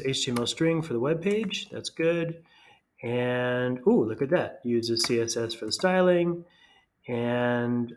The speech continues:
I'm going to use, look at that. It's using a black font. I'm gonna go with a, yeah, black font. And let's say Arial.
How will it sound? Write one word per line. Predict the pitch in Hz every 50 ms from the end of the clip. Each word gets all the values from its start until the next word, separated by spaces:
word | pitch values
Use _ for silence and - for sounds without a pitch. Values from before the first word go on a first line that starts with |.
| - -
I'm | 123 123 131
going | 123 131 127 127 123
to | 123 - 135
use, | 123 120 120 123 120 120 123 120 120 120 120 117 120 117 - - - - - _ - - _ _ _ -
look | 113 117 113
at | 135 127 151
that. | 135 104 101 - -
It's | - - -
using | 131 127 120 113 120 110 104
a | 101
black | 104 113 123 139 160 170 165 170
font. | - - - 156 151 156 156 160 160 160 -
I'm | 143 156
gonna | 170 160 143
go | 127 135 131 131 131 131 131
with | 127 123 120 120 120 120 117 117 117 - -
a, | 113 113 113 110 110 110 113 113 113 110 117 - -
yeah, | - 214 139 95 92 - -
black | 95 98 101 101 - _
font. | - 147 147 151 160 156 - _ _ - - - - - - - _ _ _ _ _ _ -
And | 113 110 113 117 113 113 113 113 113 113 110 113
let's | 113 117 113 - - - -
say | 123 117 113 113 113 110 107 110 107 104 104 - - 110 - - - - - - - - - _ _ _ - - _ - - - -
Arial. | 120 113 110 107 104 104 - - - 113